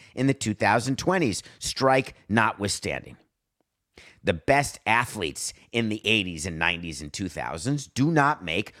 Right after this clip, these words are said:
what the mediocre athletes make in the twenties.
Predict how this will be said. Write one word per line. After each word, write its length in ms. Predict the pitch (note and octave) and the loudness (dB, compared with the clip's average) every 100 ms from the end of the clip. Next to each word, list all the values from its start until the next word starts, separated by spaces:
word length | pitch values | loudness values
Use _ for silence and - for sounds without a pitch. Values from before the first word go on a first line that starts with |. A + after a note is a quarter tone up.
| - | -10
what 280 | - B2 - | 0 0 2
the 140 | A#2 | 0
mediocre 760 | F#2+ A2+ E3 G3+ D#3 C#3 - A2 | 2 2 4 4 4 4 2 2
athletes 500 | G2+ - B2 B2+ - | 2 0 -2 -2 -2
make 340 | D#2+ F2+ - - - | -4 -4 -4 -18 -4
in 140 | A#2+ | 0
the 80 | D#3 | 0
twenties. 640 | - G3 G3+ G#2+ - - | 0 0 2 0 -4 -8